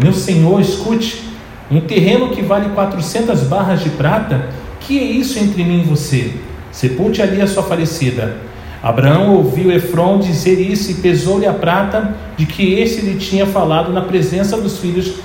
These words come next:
de Et, a saber, quatro quilos e meio de prata, segundo o peso usado entre os mercadores. Assim o campo de Efron, que estava em Macpela, em frente a Manre, o campo, a caverna e todo o arvoredo que nele havia, e todo o terreno ao redor,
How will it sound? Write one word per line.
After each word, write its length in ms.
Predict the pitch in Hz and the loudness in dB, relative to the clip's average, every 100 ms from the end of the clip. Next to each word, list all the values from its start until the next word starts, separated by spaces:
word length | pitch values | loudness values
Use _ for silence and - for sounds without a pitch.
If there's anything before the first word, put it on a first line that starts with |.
| - - - | -14 -14 -6
de 100 | 131 139 | 0 4
Et, 260 | 151 147 127 | 4 2 -2
a 60 | |
saber, 580 | - 147 147 190 185 - - - | 0 2 2 0 -2 -6 -12 -6
quatro 280 | - 226 233 | -2 0 -2
quilos 280 | 220 214 202 | -4 -2 0
e 60 | |
meio 240 | 190 170 156 | 0 0 -2
de 80 | 160 | -2
prata, 460 | 143 127 135 - - - - - | 0 0 -2 -6 -10 -12 -14 -6
segundo 340 | 131 123 147 | 0 4 4
o 80 | 135 | 4
peso 240 | 156 180 | 2 2
usado 380 | 175 147 147 151 | 2 2 2 2
entre 180 | 147 151 | 0 0
os 100 | 147 | 0
mercadores. 840 | 143 131 135 120 113 110 - - - - - - - | 0 2 0 0 -2 -4 -8 -12 -14 -16 -18 -14 -10
Assim 360 | 107 - 196 | -6 0 0
o 80 | 196 | 0
campo 300 | 202 226 226 | 0 0 0
de 100 | 208 | -2
Efron, 560 | 202 180 170 175 170 - - - | -2 0 0 0 -2 -6 -10 -6
que 60 | 123 | -4
estava 460 | - - 156 165 | -2 0 0 0
em 60 | 165 | -2
Macpela, 540 | 165 - 151 147 151 | -4 -2 2 4 4
em 100 | 156 | 2
frente 340 | 147 175 190 190 | 0 -2 -2 0
a 60 | |
Manre, 460 | 175 170 156 165 - - 131 | 0 0 0 0 -4 -8 -8
o 60 | |
campo, 460 | 127 - 160 160 - - - - | -6 0 2 2 -4 -10 -14 -6
a 80 | 127 | -2
caverna 400 | 147 131 180 185 | 0 0 2 2
e 140 | 175 | 0
todo 240 | - 240 240 | 0 0 2
o 40 | |
arvoredo 600 | 202 190 190 160 165 160 | 2 2 2 2 0 -2
que 100 | - | -2
nele 280 | 139 139 185 | 0 2 2
havia, 520 | 196 160 170 175 175 - - - - | 0 0 -2 -2 -4 -10 -12 -12 -2
e 80 | 143 | -2
todo 340 | 139 262 269 | 2 2 2
o 80 | 254 | -2
terreno 360 | 247 196 202 202 | 0 2 4 2
ao 60 | |
redor, 600 | 196 180 151 147 156 - | 2 2 4 4 4 -2